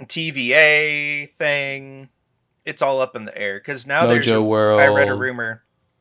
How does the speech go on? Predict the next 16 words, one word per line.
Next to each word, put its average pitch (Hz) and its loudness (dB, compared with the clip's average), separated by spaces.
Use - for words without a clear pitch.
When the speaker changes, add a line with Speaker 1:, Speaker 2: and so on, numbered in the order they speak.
Speaker 1:
Mojo 131 -4
World. 120 -6
I 147 -2
read 160 2
a 170 0
rumor 123 -6
that 123 0
season 151 -2
two 147 -4
of 110 -4
Loki 127 -4
is 117 -8
going 117 -12
to 120 -10
include 117 -12
a 110 -8